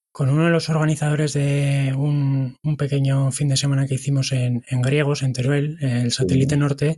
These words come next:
Speaker 1: que él también había hecho alguna de veinticuatro horas y hablábamos de esto. Dice, "Mira, a mí, por ejemplo, en, en un veinticuatro horas, o en circuito en general, no me importa la noche, pues porque al final consiste en dar vueltas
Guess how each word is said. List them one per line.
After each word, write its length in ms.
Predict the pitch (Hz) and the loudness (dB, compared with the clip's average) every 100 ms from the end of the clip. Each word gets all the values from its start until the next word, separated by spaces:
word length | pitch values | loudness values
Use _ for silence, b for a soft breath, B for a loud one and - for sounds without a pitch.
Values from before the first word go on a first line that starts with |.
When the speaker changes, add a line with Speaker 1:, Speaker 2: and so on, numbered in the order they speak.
| _ | _
Speaker 1:
que 80 | - | -2
él 80 | 156 | 2
también 240 | 160 156 | 2 4
había 220 | 151 139 147 | 4 2 2
hecho 540 | 143 170 156 156 156 | 2 2 4 4 2
alguna 280 | 151 156 151 | 2 2 2
de 60 | |
veinticuatro 460 | 151 151 139 147 147 | 0 -2 -2 -2 0
horas 280 | 160 180 - | 0 0 -2
y 140 | 147 | -2
hablábamos 400 | 131 127 135 165 | 0 2 2 2
de 60 | 151 | 0
esto. 160 | 147 139 | -2 -4
Dice, 200 | 120 127 | -2 -2
"Mira, 200 | 156 143 | 0 0
a 20 | |
mí, 100 | 151 | 0
por 120 | 165 | -2
ejemplo, 520 | 165 175 160 127 113 _ | -2 -2 -2 -4 -8 _
en, 500 | 160 135 123 127 120 _ _ _ _ | -4 -2 0 -2 -4 _ _ _ _
en 140 | 147 | 0
un 80 | 139 | 2
veinticuatro 560 | 156 160 156 160 156 165 | 2 0 -2 -2 0 0
horas, 380 | 175 185 - _ _ _ _ _ _ _ | 0 -2 -4 _ _ _ _ _ _ _
o 100 | 147 | -2
en 100 | 123 | 0
circuito 420 | 117 123 - 156 165 | 0 -2 0 2 2
en 60 | |
general, 440 | - 151 156 170 147 | 2 0 2 0 0
no 120 | 143 | 0
me 100 | 160 | 2
importa 340 | 170 160 160 160 | 2 0 0 0
la 100 | 151 | 0
noche, 340 | 165 175 196 | 0 0 -2
pues 180 | 190 143 | -2 -8
porque 180 | 120 120 | -6 -6
al 40 | |
final 280 | 143 139 147 | -2 0 0
consiste 380 | 139 151 156 135 | -2 -2 -2 0
en 80 | |
dar 140 | 127 135 | 0 0
vueltas 460 | 151 151 196 190 | 0 0 0 0